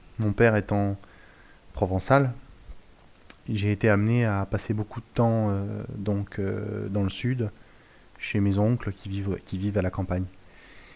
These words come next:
Et j'ai aussi passé beaucoup de temps à la campagne en Savoie, en Haute-Savoie plutôt, donc, euh, là, d'où vient ma mère.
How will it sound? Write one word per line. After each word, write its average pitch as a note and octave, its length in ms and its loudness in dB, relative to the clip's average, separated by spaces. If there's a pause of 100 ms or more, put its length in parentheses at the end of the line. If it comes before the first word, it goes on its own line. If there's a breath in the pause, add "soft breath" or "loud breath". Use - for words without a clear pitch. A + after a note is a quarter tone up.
(120 loud breath)
Et A#2 60 4
j'ai A2 140 8
aussi B2 200 4
passé B2+ 320 2
beaucoup A#2 380 -2
de A#2 100 6
temps C3 640 2
à G#2+ 100 0
la G#2+ 100 2
campagne A2+ 640 2
en G2+ 80 2
Savoie, G#2+ 520 2 (580)
en G2+ 100 2
Haute-Savoie A2 480 2
plutôt, C#3 320 -2 (960 soft breath)
donc, G#2+ 260 0
euh, G2+ 220 4
là, G2+ 280 4 (140)
d'où G#2 160 -4
vient G#2+ 180 4
ma A2 140 4
mère. G2 220 0